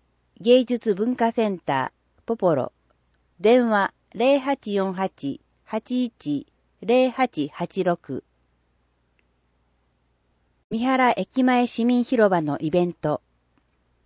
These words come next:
骨董市とフリーマーケット。六日土曜から七日日曜、九時から。出店者の募集。出店料。一区画につき、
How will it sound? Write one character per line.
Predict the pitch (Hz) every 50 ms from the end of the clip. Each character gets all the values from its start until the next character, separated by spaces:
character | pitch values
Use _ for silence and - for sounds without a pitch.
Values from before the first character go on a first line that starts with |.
| _ _ _ _ _ _ _ _ _ _ _ _ _ _ _ _ _ _ _
骨 | - - - _ _
董 | - 302 302 277
市 | 240 - - - -
と | - 175 160 156 - - -
フ | - - 214
リ | 247 262 254
ー | 254
マ | 247 233 226
ー | 214
ケ | - - 143
ッ | - _ _
ト。 | - 127 123 - _ _ _ _ _ _ _ _ _ _ _ _ _ _ -
六 | 220 262 285 277
日 | - - 254 254
土 | 226 240
曜 | 240 262 254 226 208
か | - 165 156
ら | 147 143 143 - _ _ _ _ _ -
七 | - 196 214 240 247 247
日 | - 233 226
日 | 208 202 196 - - - 208
曜、 | 214 185 151 135 - _ _ _ _ _ _ _ _ _
九 | - - 277
時 | 220 226 -
か | - 143
ら。 | 131 127 117 - _ _ _ _ _ _ _ _ _ _ _ _ _ _ _
出 | _ - - 247 240
店 | - - 294 294 190
者 | 170 - 202
の | 170 160
募 | 143 147 151
集。 | - - - 151 147 139 - - _ _ _ _ _ _ _ _ _ _ _ _
出 | - - 233 233
店 | - _ - 269 269 254 220 170
料。 | 160 147 131 120 - - _ _ _ _ _ _ _ _ _ _ _ _ _ _ -
一 | 208 - - 240 254 -
区 | - - 269 254
画 | - 240 220 - 180
に | 165 156 151
つ | - - -
き、 | - 151 143 - -